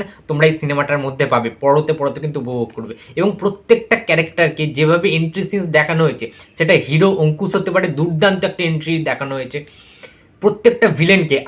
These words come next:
আলাদা আলাদাভাবে যেভাবে এন্ট্রিটা দেখানো হয়েছে, এটার জন্য কিন্তু কুর্নিশ জানাতে হবে সুমিত সাইলকে। সুতরাং এইরকম একটা বাংলায় প্রজেক্ট তারা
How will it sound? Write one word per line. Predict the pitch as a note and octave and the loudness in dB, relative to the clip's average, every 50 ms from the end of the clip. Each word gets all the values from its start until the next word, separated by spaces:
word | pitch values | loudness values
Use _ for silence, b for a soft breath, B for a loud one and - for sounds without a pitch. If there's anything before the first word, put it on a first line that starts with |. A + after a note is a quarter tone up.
| - C#3+ | 2 2
আলাদা | D#3+ F3+ F#3 F3+ G#3+ F3+ E3 | 4 4 4 2 2 2 2
আলাদাভাবে | D#3 E3 F3+ E3+ F3 E3 D3+ D3+ C#3 A2+ G#2+ G2 - - _ - | 2 0 2 2 0 0 2 0 0 -2 -6 -12 -14 -18 _ -2
যেভাবে | D#3+ F#3 E3 F3+ G3 E3+ C#3 B2 G#2+ G2+ b b b b b _ - D#3 | 0 0 2 4 2 2 2 -2 -4 -6 b b b b b _ -2 0
এন্ট্রিটা | E3+ E3 D#3 - F#3 E3 F#3 F#3+ F3+ D3 C#3+ | 0 0 -2 -2 0 2 2 2 4 2 0
দেখানো | B2 - F3 F3 F3 D#3 C#3 | 0 0 -2 0 0 2 4
হয়েছে, | D#3+ E3 E3 D#3+ - B2 G#2 - b b b b _ - | 6 6 6 4 0 -6 -8 -8 b b b b _ -4
এটার | C3 D3 D3+ D3 | -2 -2 -2 0
জন্য | D#3 D3+ D#3 D#3 - | 0 -2 -2 -2 -2
কিন্তু | D#3 D#3 D3+ G3+ F#3+ - | -4 -4 -4 -6 -8 -6
কুর্নিশ | C#3+ C#3 C#3 C#3+ C#3+ C3+ B2 - | -6 -6 -4 -4 -6 -4 -2 -2
জানাতে | B2+ B2+ B2+ C3 - C3+ | 0 0 0 -4 -4 -2
হবে | C#3+ C#3 C#3 - | -2 -2 -2 -4
সুমিত | - B2+ B2 A#2+ A2+ A#2+ A2+ A2+ A2 - - | -6 -6 -6 -2 -2 -2 -2 -4 -8 -2 2
সাইলকে। | D#3+ D#3+ D#3 - - - A2 F#2 B B B B B B B B B B - | 4 4 4 2 0 -4 -8 -10 B B B B B B B B B B -10
সুতরাং | E3+ D#3+ F#3 F#3+ G3+ G3+ - D#3 | -6 -2 0 0 0 0 0 2
এইরকম | F3 F3+ G3 - G3 F#3+ F3 | 2 2 4 2 2 -2 0
একটা | - - F3+ D3+ D3 | 0 -2 0 2 2
বাংলায় | D3 D3+ E3 F3 E3+ E3 | 2 4 4 2 2 2
প্রজেক্ট | - D#3 D3+ D#3 D#3 D#3 - E3+ | 0 0 0 0 0 0 0 0
তারা | D3+ C#3+ | 2 2